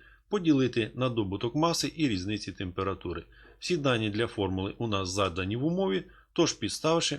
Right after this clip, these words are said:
ми отримаємо значення чотири тисячі двісті джоуль розділено кілограм градус за Цельсієм. Якщо ми звернемося до таблиці питомих теплоємностей, то дана питома теплоємність відповідає воді.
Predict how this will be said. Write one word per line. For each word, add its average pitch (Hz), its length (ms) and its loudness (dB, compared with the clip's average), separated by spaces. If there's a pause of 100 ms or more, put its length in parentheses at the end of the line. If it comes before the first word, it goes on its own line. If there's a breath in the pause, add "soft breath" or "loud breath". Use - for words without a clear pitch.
ми 127 120 2
отримаємо 98 480 0
значення 143 500 -2 (380 loud breath)
чотири 101 420 -2
тисячі - 640 -4
двісті 101 500 -4 (120)
джоуль 156 220 4
розділено 113 520 0
кілограм 95 440 -2
градус 98 360 -4
за 107 120 -4
Цельсієм. - 460 -6 (420 loud breath)
Якщо 135 320 2
ми 104 200 0 (120)
звернемося 104 720 0
до 101 160 -4
таблиці 98 460 -4
питомих 101 460 -4
теплоємностей, 185 760 -2 (320 loud breath)
то 170 120 4
дана 113 320 2
питома 104 400 -4
теплоємність 170 640 -2
відповідає 95 760 -2
воді. 82 400 -6